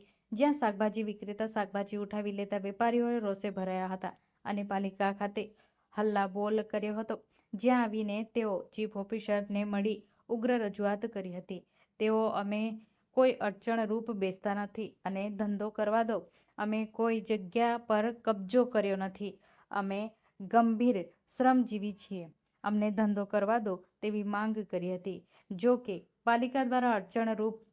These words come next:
ના બેસવા સ્પષ્ટ સૂચના આપી હતી, તેમજ અન્ય જે વૈકલ્પિક જગ્યા હશે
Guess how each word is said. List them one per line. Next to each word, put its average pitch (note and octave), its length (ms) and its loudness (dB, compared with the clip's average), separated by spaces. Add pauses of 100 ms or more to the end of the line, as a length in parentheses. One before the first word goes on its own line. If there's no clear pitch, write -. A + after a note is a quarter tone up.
(140)
ના G#3 260 0
બેસવા G3+ 460 -2
સ્પષ્ટ G3+ 500 -6
સૂચના G#3+ 460 -6
આપી F#3 240 -6
હતી, F3+ 220 -8 (360)
તેમજ A#3 320 0 (360)
અન્ય G#3+ 380 2 (360)
જે G#3 180 2
વૈકલ્પિક B3+ 560 0
જગ્યા G#3 400 -2
હશે A#3 260 -4